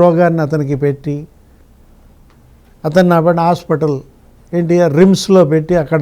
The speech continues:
రాజభోగాలు. దేవిరెడ్డి శివశంకర్ రెడ్డి, భాస్కర్ రెడ్డి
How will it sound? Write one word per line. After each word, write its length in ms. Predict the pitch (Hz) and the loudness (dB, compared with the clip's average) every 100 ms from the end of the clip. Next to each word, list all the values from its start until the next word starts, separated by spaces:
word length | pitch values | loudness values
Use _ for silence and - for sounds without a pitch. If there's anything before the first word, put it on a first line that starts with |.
| 143 | 2
రాజభోగాలు. 720 | 147 151 139 143 135 131 113 127 _ _ _ - _ _ _ _ _ _ _ _ _ _ _ _ _ _ _ _ | 2 4 2 0 0 -2 -4 -10 _ _ _ -20 _ _ _ _ _ _ _ _ _ _ _ _ _ _ _ _
దేవిరెడ్డి 460 | 127 208 254 269 247 202 | 4 6 8 6 4 4
శివశంకర్ 480 | 247 254 240 240 240 | 4 4 4 6 4
రెడ్డి, 180 | 214 277 208 | 4 0 4
భాస్కర్ 380 | 208 214 226 190 | 4 4 2 2
రెడ్డి 300 | 180 135 123 | 2 0 -4